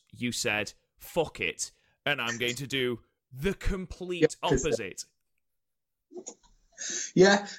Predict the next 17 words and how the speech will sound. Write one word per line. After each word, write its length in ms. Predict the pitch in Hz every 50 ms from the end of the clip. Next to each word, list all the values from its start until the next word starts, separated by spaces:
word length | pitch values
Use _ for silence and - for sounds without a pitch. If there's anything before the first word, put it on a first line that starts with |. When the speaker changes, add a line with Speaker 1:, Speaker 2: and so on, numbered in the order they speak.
| - _ -
Speaker 2:
and 720 | 160 156 151 147 143 147 143 143 143 143 143 131 123 127 - - - _ -
p-, 120 | - 147 - -
people 200 | 160 147 143 143
talking 240 | 151 151 143 - 143
about 120 | 127 131
No 100 | 135 139
Nut 180 | 139 139 131 123
November, 420 | 127 120 135 139 147 151 151 156
you 100 | 151 123
can 180 | 110 - 120 110
be 160 | 104 113 117
sure 200 | - - - 123
as 100 | 117 -
fuck 240 | - - 127 123 -
I'm 80 | 135 120
ignoring 380 | 117 123 127 123 120 120 120
that. 220 | 123 123 123 -